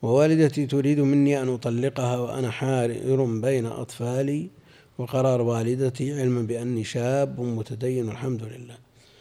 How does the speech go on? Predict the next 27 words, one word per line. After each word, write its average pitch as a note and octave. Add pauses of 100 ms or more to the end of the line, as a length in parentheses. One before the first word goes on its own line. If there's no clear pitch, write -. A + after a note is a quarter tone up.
(320)
وأحب C3+
زوجتي C3+
ولا B2+
أريد D#3
أن B2+
أغضب، B2+
أغضب A#2+
الله A#2
بالطلاق A#2 (560)
أو C3
أغضب A#2+
والدتي A#2
التي A2
أمر B2
الله A2+
بطاعته، A#2
فماذا A#2
أفعل؟ A#2+
انصحوني". A#2 (500)
على C#3
كل C#3
حال، C3
إذا B2+
كنت، A#2+
إذا B2
كانت C#3
الزوجة A2